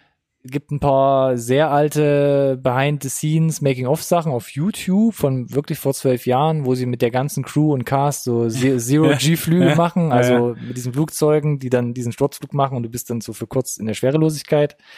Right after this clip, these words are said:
Speaker 1: Dann haben sie drei Monate gedreht, das, glaub ich, liegt absolut im Rahmen, irgendwie
Speaker 2: Normal, ja. Normal, ja.
Speaker 1: keine Ahnung,
Speaker 2: Ja, ja,
Speaker 1: irgendwas
Speaker 2: ja.
Speaker 1: um die sechzig Tage im Schnitt dann wahrscheinlich. Bei und in London für ein, zwei Sachen am Ende noch, äh, in Schweden und Sydney,
Speaker 2: Ja.
Speaker 1: was wahrscheinlich die Produktionskosten <laughs> extrem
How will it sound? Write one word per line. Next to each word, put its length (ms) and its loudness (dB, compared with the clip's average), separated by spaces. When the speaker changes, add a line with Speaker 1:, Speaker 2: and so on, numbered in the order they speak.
Speaker 1:
Dann 120 -2
haben 80 2
sie 80 -2
drei 200 0
Monate 300 2
gedreht, 420 -2
das, 120 -12
glaub 220 0
ich, 60 -2
liegt 200 -6
absolut 580 -4
im 160 -8
Rahmen, 400 2
irgendwie 400 2
Speaker 2:
Normal, 380 0
ja. 280 -8
Normal, 380 -2
ja. 80 -10
Speaker 1:
keine 240 -4
Ahnung, 220 0
Speaker 2:
Ja, 40 0
ja, 40 2
Speaker 1:
irgendwas 260 -2
Speaker 2:
ja. 60 -8
Speaker 1:
um 80 -4
die 60 -4
sechzig 360 -4
Tage 300 0
im 100 -2
Schnitt 240 -4
dann 100 -2
wahrscheinlich. 580 -2
Bei 360 4
und 140 0
in 160 0
London 640 2
für 160 -4
ein, 180 0
zwei 180 2
Sachen 260 0
am 120 -2
Ende 200 0
noch, 320 0
äh, 540 0
in 120 -2
Schweden 360 0
und 120 -2
Sydney, 560 0
Speaker 2:
Ja. 80 -2
Speaker 1:
was 160 -4
wahrscheinlich 400 -2
die 40 -12
Produktionskosten 840 0
<laughs> 100 0
extrem 400 -2